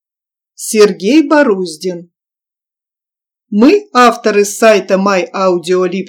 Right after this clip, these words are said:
точка ру, предлагаем вам прослушать аудиокнигу Валентина Петровича Катаева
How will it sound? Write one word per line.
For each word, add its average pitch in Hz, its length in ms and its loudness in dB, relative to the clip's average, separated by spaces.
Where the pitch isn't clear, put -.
точка 185 440 -4
ру, 220 380 -6
предлагаем 247 840 2
вам 185 360 -2
прослушать 240 1080 -2
аудиокнигу 226 1300 0
Валентина 190 760 -4
Петровича 185 800 -6
Катаева 190 800 -2